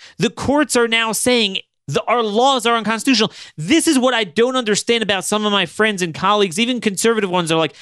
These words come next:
"Congress needs to act." Con-, on what? What do you want them to write that's clearer than current law?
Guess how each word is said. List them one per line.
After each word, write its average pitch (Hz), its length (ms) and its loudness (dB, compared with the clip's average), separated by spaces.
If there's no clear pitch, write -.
"Congress 214 480 0
needs 190 240 2
to - 100 -2
act." 160 280 -6
Con-, 196 160 -2
on 240 180 0
what? 220 580 0
What 240 220 2
do 330 40 0
you 311 140 -4
want 277 320 0
them 269 180 0
to 233 140 2
write 233 480 0
that's 240 160 -2
clearer 269 340 2
than 233 180 0
current 254 300 0
law? 208 440 2